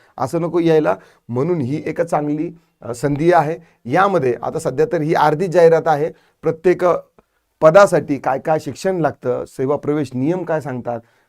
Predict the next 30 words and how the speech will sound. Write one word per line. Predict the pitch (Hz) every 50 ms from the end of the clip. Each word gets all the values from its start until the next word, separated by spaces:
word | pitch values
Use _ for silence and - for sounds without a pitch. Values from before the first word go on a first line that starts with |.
| _
कागदपत्रांची | - 123 127 143 170 165 175 170 170 170 170 170 170
काय | 165 160 156
काय | 160 165
पूर्तता | 156 160 151 135 120 131 123 147
लागणार | 139 131 127 117 123 127 120
आहे, | 123 117 110 110
हे | 110 113 _ _ - 156
सगळं | 156 - 156 139 160 165
संध्याकाळपर्यंत | 165 147 131 131 147 143 156 156 151 156 147 143 147 151 147
किंवा | 165 160
उद्यापर्यंत | 151 131 143 147 - 147 143 131 127
आपल्याला | 127 120 131 139 151
येणार | 175 165 127 117 104
आहे. | 104 98 90 92 90 _ _ _ _ _ _ -
बघा, | 147 147 151
आता | 135 135
जसं | 135 135 131 143
मी | 143 147
तुम्हाला | 151 143 147 147
सांगितलं | 135 143 143 160 156 156
होतं | 143 120 110 113
की | 120 123 127 127 _ _ _ _ _ _ _ _ _ _ -
सप्टेंबर, | 139 135 - - 156 147 147 156 156
ऑगस्टमध्ये | - - 135 147 170 170 175 170 156 147 156 165
जाहिराती | 127 151 147 147 143 147 147 160 151 143
यायला | 139 135 143 147
सुरुवात | 135 143 147 143 156 156 - -
होईल, | 127 131 147 151
कारण | 143 147 139 139 143
सप्टेंबरच्या, | 131 - 123 101 - 156 151 147 139 123 - 123 120